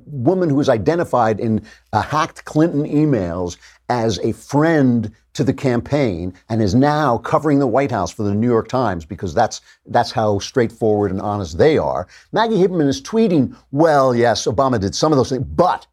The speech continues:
he never called us enemies of the people. He never," you know, it's like sticks and stones, lady. You know, really, uh, this is insane. So anyway, they brought him back.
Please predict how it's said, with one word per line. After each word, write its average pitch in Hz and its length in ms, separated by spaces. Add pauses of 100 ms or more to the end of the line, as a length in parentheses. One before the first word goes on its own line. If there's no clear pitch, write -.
(180)
he 120 160
never 123 560
called 117 400
us 107 160
enemies 117 580
of 95 100
the 95 100
people. - 440 (160)
He 113 140
never," 123 200 (520)
you 240 80
know, 190 260
it's - 120
like 151 120
sticks - 360
and 190 120
stones, 226 460
lady. 107 360 (280)
You 185 100
know, 262 220
really, 277 440
uh, - 120
this - 180
is 214 140
insane. 233 840
So 175 140
anyway, 196 260
they 131 100
brought 151 240
him 165 120
back. 156 280